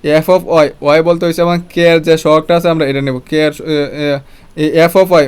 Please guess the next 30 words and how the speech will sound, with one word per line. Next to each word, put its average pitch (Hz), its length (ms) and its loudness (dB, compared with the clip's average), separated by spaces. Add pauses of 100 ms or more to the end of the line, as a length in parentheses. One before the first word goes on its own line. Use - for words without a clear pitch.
(160)
মানে 151 160 -2
হচ্ছে 175 140 -2 (320)
জে 156 180 2
এর 180 60 2 (100)
যে 180 80 0 (120)
সহগটা 165 240 0
আছে 170 140 -2
এটা 147 140 -2
নেব, 135 100 -4 (840)
তো - 60 -12 (120)
জে 156 120 4 (180)
এর 160 120 -2
সহগ 170 220 2
কত? 160 120 -2 (200)
মাইনাস 165 300 0 (460)
ফোর 156 200 2 (140)
কে 180 120 0 (140)
ওয়াই। 127 160 -6 (960)
আর 135 120 0
এখানে 156 220 -2
তো 170 120 2
আর 170 60 0 (160)
জেড 147 180 2 (100)
নাই, 143 160 -2
যদি 135 160 -6
জেড 143 180 0
থাকতো - 240 0
তাহলে 147 180 -2
আমরা 147 160 -4
কিন্তু 160 140 -4